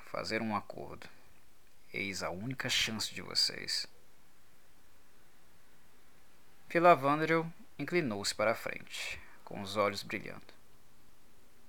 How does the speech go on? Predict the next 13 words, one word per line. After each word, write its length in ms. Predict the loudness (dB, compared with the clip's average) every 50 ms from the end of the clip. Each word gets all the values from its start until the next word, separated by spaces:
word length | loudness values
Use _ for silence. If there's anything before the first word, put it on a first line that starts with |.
| -12 -14 -14 -12 -12 -12 -12 -12 -12 -12 -12 -12 -12 -12 -12 -12 -14 -14 -14 -14 -14 -12 -12 -12 -12 -12 -12 -14 -12 -2 6
Coexistir 520 | 8 10 10 10 8 6 4 6 8 8
em 80 | 8 6
condições 520 | 4 2 2 2 4 4 4 4 2 2
determinadas 640 | 2 2 2 2 0 2 2 4 4 4 4 4 4
por 120 | 2 2 2
vocês? 680 | 2 2 2 4 4 6 4 4 4 2 0 0 -2 -6 -10 -12 -12 -12 -12 -12 -12 -12 -12 -12 -12 -12 -12 -12 -12 -12 -12 -12 -12 -8 -4
Indagou 520 | 2 8 12 12 12 12 10 4 2 2
com 180 | 2 -2 -2 2
voz 220 | 2 4 4 4
alterada, 500 | 2 2 2 2 2 2 2 0 -2 -4 -8 -12 -12 -12 -12 -12 -12 -12 -12 -12 -10 -8
mas 320 | -6 -4 -2 -2 -2 -4 -4 -8 -8 -4
continuadamente 880 | -2 -2 0 0 2 4 8 8 10 10 10 8 6 2 0 -2 -4 -2
calma. 340 | -2 -2 -4 -4 -6 -10